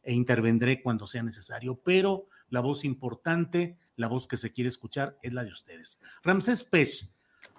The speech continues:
¿cuál es el daño profundo que esta reforma electri-, eh, eléctrica le va a hacer a los mexicanos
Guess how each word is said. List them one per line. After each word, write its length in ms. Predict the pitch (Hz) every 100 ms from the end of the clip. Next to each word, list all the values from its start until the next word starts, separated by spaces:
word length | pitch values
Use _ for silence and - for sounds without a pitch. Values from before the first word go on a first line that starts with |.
| - - - - - - -
¿cuál 140 | 233
es 120 | 247 208
el 100 | 165
daño 300 | 185 190 -
profundo 640 | 151 143 170 190 147 -
que 100 | 160
esta 180 | - 147
reforma 440 | 120 147 143 143
electri-, 440 | 117 110 - 160 -
eh, 300 | 131 127 139
eléctrica 560 | 135 135 143 147 127 127
le 160 | 117
va 460 | 107 127 131 123 -
a 80 | 110
hacer 320 | - 135 131
a 80 | 117
los 140 | 117 104
mexicanos 640 | - 117 151 156 160 -